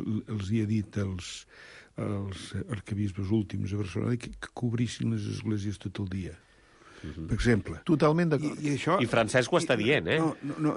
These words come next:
Speaker 1: perquè llavors
Speaker 3: Que si no són museus, deia
Speaker 1: I si no
Speaker 3: l'altre
Speaker 1: són
Speaker 3: dia.
Speaker 1: museus, en el sentit de que hi ha un argument, diu, no, és que, eh, es roba, i es roben, i entren...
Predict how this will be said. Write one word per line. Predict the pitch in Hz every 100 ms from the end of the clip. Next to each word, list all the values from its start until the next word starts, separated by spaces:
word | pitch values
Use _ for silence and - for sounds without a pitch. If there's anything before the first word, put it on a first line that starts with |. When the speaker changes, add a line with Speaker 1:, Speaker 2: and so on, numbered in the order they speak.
| 135
Speaker 1:
perquè | 127 165
llavors | 170 180 127
Speaker 3:
Que |
si | 120
no | 147
són | 180 160
museus, | 143 120 107 71 85
deia | 95 170
Speaker 1:
I | -
si | 160
no | 180
Speaker 3:
l'altre | -
Speaker 1:
són | 160
Speaker 3:
dia. | 147 117 131
Speaker 1:
museus, | 113 165 180
en | 160
el | 196
sentit | 143 180 131 131
de | 131 147
que | 135 123 107 - - - _ _ 339
hi | 226
ha | 147
un | 175
argument, | 170 127 123 113 123 143 -
diu, | 127 139
no, | 143
és | 127
que, | - 127 - -
eh, | - - - - - - -
es | 123 - - 120 113
roba, | 123 104 87 98
i | -
es | 101 104
roben, | 110 139 139 139 139
i | 113
entren... | 127 139 - 139 135